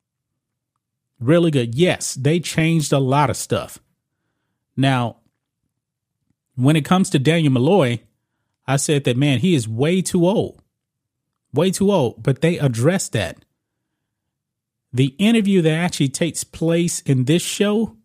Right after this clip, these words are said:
is a second interview, like, fifty years apart. The interview, original interview took place in nineteen seventy-three with a young Daniel Malloy. But in this show,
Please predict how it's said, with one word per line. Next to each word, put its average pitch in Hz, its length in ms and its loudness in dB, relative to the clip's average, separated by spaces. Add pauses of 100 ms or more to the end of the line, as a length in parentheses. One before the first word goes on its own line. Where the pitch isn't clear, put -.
(880)
is 147 180 0
a 131 120 2
second 170 560 -2
interview, 107 420 -4 (560)
like, 131 260 -2 (120)
fifty 190 320 0
years 160 260 0
apart. 120 480 -4 (1400)
The 127 140 2
interview, 160 340 0 (500)
original 165 360 2
interview 151 320 0
took - 240 -4
place 151 280 -2
in 135 120 2
nineteen 147 360 0
seventy-three 160 760 0 (340)
with 139 100 0
a 131 80 2
young 151 480 0
Daniel 139 340 2
Malloy. 127 500 2 (1300)
But 127 120 -2
in 135 80 2
this 185 160 0
show, 139 560 -2